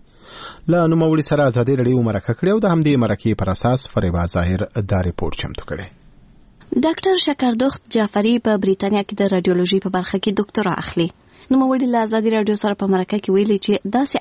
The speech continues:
Speaker 2: آله یې جوړه کړې چې کولی سي د سرطان ناروغۍ درملنه د شعاع له لارې اسانه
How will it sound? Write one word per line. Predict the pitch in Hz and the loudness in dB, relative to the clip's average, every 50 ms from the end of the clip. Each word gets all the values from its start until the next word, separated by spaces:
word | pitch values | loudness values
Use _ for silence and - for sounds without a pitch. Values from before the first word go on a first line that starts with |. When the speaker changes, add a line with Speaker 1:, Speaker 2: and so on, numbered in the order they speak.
| - 202 | -2 0
Speaker 2:
آله | 196 202 202 | 0 2 2
یې | 190 185 - | 2 2 0
جوړه | 175 175 - - | 0 0 0 2
کړې | 269 302 277 | 2 2 0
چې | - 285 - | 0 -2 0
کولی | 269 254 240 240 240 - | 0 2 2 0 0 0
سي | - 233 220 226 | -2 -2 0 0
د | 226 220 - | 0 0 0
سرطان | - 196 185 185 - 226 226 226 202 196 | -2 -2 -2 0 0 2 2 4 4 4
ناروغۍ | 180 175 180 180 220 269 285 214 190 | 2 2 2 2 2 2 2 2 2
درملنه | 180 185 185 180 196 220 233 240 196 196 | 2 2 2 2 2 2 2 2 2 0
د | 180 - | 0 0
شعاع | 190 196 233 269 269 220 | 0 0 0 2 2 2
له | 185 170 165 | 2 0 0
لارې | 160 170 208 226 - - 220 208 | 0 0 0 0 0 -2 -6 -6
اسانه | - - 156 135 151 156 | -4 -2 -2 0 0 -2